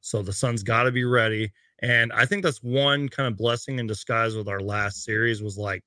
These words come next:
the Suns, they, they know what they need to do now. They sort of got that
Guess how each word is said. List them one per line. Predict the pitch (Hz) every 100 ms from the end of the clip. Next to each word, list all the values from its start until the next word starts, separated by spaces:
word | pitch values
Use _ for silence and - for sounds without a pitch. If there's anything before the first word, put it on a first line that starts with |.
| _ _ -
the | 110
Suns, | - 147 135
they, | 127 127
they | 117 131
know | 127 123 135 147
what | 143
they | 123
need | 117 123
to | 110
do | 95 107
now. | 98 85 _ _ _ _ -
They | 113
sort | - 165
of | 135 110
got | 123 127
that | 113